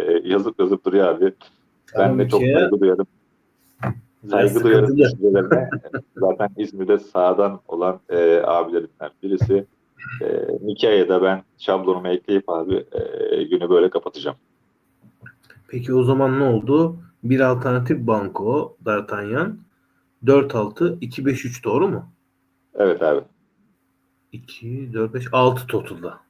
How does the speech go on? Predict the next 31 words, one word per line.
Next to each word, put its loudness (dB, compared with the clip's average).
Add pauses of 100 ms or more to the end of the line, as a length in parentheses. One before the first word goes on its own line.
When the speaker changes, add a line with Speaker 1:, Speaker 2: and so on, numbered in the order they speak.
(1700)
Speaker 1:
Dört -4
altı, -4
evet. 0 (720)
Speaker 2:
Tamam. -6 (2500)
Peki, -4 (500)
mesaj 0
yazan 0
herkese 0
de -6
çok -10
teşekkür -6
ediyorum. -4
Çok -8
zevkli -12
bir -8
yayın -8
oldu. -8
Uğur -4
hocama -10
ve -12
Şef -18
Usta'ma -8
yarın -6
için -20
başarı -16
demiş. -8 (260)
Sana -14
da -16
abicim -18
çok -20
teşekkürler. -16